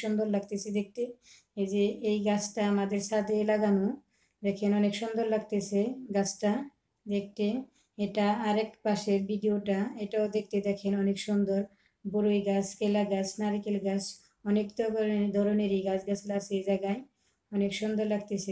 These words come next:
দেখতে। দেখেন আপনারা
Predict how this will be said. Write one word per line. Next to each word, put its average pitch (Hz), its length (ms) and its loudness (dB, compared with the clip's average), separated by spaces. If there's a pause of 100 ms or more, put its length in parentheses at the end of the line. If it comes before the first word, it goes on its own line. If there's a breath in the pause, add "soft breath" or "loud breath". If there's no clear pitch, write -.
দেখতে। 190 280 -4 (1900)
দেখেন 208 280 2 (100)
আপনারা 208 320 0